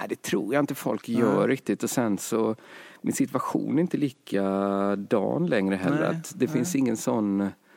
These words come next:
Speaker 1: sån liksom uppeggning för det. Det finns inte den
Speaker 2: Nej.
Speaker 1: fallhöjden längre.
Speaker 2: Nej, det gör ju inte det. Det är
Speaker 1: Det,
Speaker 2: jävligt intressant, tycker jag.
Speaker 1: det, jag kan liksom inte sparkas från mitt eget huvud, för det är
Speaker 2: Nej.
Speaker 1: nästan där jag är nu.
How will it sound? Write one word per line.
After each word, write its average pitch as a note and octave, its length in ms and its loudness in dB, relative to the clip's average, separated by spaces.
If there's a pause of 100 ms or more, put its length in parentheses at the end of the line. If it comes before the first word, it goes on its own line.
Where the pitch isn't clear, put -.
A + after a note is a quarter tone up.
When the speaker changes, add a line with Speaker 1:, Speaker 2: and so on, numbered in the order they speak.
(960)
Speaker 1:
sån B2 300 0
liksom G#2+ 260 0
uppeggning A2 880 -2
för - 160 -4
det. A#2+ 80 -2
Det A2+ 60 0
finns C#3 200 0
inte C#3 160 0
den A#2+ 100 2
Speaker 2:
Nej. G2+ 60 -4 (120)
Speaker 1:
fallhöjden G2+ 560 2
längre. C#3+ 200 2
Speaker 2:
Nej, F3 100 2
det F#3 60 0
gör F#3+ 120 -2
ju A#3 60 -4
inte - 160 -6
det. - 180 -12 (460)
Det A#2 60 2
är A2+ 100 6
Speaker 1:
Det, A2+ 60 6
Speaker 2:
jävligt A2+ 220 0
intressant, - 440 -10
tycker - 220 -4
jag. A#2+ 260 0 (120)
Speaker 1:
det, - 160 -6 (400)
jag A#2+ 120 0
kan B2 140 0
liksom B2 200 0
inte - 160 -2
sparkas - 680 -4
från A2+ 220 -2
mitt A2 120 0
eget - 280 -4
huvud, D#3 140 -2 (360)
för C3+ 140 0
det B2 220 0
är C#3 40 6
Speaker 2:
Nej. D#3 80 4
Speaker 1:
nästan C3 380 0
där A#2+ 240 2
jag A2+ 460 2
är C3+ 320 -2
nu. C#3 260 0